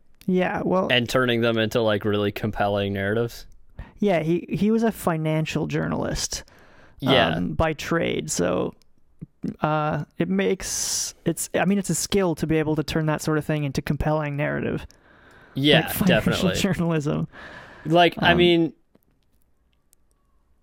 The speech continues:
Speaker 2: like, The Big Short, for example, like, if, if, if you told somebody, like, "Yeah, I'm gonna write a book about, you know, subprime mortgages," like,
Speaker 1: <laughs>
Speaker 2: it doesn't sound like it's gonna be that interesting, <laughs> right?
Speaker 1: No, it's the, it's the big picture that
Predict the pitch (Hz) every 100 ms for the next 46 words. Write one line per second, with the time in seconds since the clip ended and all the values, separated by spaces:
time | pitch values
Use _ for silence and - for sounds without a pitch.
0 | - 165 160 180 156 190 - 151 131 127
1 | 120 113 107 110 104 101 107 104 - -
2 | 139 - 143 123 147 127 156 147 139 113
3 | 131 120 110 107 104 - 127 113 123 127
4 | 123 113 113 117 - - 113 107 113 107
5 | 104 - 110 104 101 _ - - 110 104
6 | 113 101 101 107 107 104 92 90 - -
7 | - _ - 220 - 277 107 302 311 139
8 | 135 127 - 123 120 123 131 151 - 165
9 | 127 131 127 113 135 139 - 139 139 -
10 | 113 147 139 - - - 165 170 151 -
11 | 165 156 - 160 - 175 202 185 - 156
12 | - 151 - -